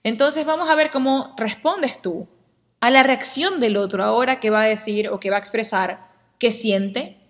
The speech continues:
qué quiere, hacia dónde quiere ir.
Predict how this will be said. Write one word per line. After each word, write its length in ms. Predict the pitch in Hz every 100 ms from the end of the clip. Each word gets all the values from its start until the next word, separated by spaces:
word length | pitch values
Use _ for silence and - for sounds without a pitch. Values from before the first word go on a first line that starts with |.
| _ _ -
qué 180 | 233
quiere, 640 | 226 208 175 175 247 - - _ _ _ _ _
hacia 280 | - 202 220
dónde 260 | 196 202 208
quiere 260 | 220 196
ir. 440 | 190 165 190 -